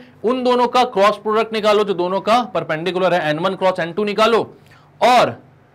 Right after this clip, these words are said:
जो गिवन पॉइंट है उसका पोजीशन वेक्टर निकालो। जो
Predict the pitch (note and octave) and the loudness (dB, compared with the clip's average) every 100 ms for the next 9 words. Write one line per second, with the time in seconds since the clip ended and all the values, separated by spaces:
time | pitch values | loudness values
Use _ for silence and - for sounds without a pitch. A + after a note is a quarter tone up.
0 | _ _ B2 F#3+ C#3 E3 B3 B3 A3+ A3+ | _ _ -4 -4 0 0 0 2 0 0
1 | G#3+ A3 A#3+ F3+ F3 A#3 G3 G3+ G#3+ G#3 | 0 -2 -2 -6 -4 -4 0 -2 -2 -2
2 | G3+ G#3+ G3+ D3 B2+ A2 G2+ - _ _ | -2 -2 -6 -2 -2 -2 -10 -20 _ _
3 | _ - _ _ _ _ A#2 A#2+ G3 C4 | _ -20 _ _ _ _ -16 -2 2 4